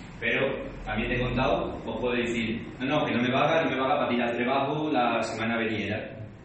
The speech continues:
Ahora mismo estoy siendo bilingüe, ¿vale? Esto es un concepto que, claro, que ser bilingüe aquí en Extremadura con nuestra, con el extremeño,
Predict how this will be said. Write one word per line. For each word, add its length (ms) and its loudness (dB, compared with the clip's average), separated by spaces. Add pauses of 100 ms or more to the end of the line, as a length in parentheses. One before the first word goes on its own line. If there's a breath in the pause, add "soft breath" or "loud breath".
(560)
Ahora 160 0
mismo 180 0
estoy 140 -4
siendo 340 -2
bilingüe, 500 0 (720)
¿vale? 240 -2 (240)
Esto 180 -4
es 60 0
un 60 0
concepto 460 0
que, 120 0
claro, 240 0
que 340 0 (120)
ser 240 -2
bilingüe 420 2
aquí 140 2
en 80 0
Extremadura 500 0
con 140 0
nuestra, 420 0
con 140 0
el 80 2
extremeño, 480 0